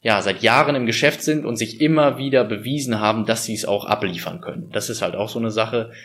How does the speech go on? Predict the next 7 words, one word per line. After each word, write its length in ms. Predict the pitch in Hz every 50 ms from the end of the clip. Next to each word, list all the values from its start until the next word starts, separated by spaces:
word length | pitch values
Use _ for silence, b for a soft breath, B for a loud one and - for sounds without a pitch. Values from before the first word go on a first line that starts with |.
| B B -
Man 120 | 92 98
muss 360 | 107 131 139 - - - -
dieses 260 | - 110 101 101 87
Selbstvertrauen 540 | - 123 143 - - 143 135 - - 131 123
entwickeln, 500 | 123 120 113 123 127 127 135 123 123 120
man 160 | 107 98 95
muss, 380 | 104 123 131 - - - b b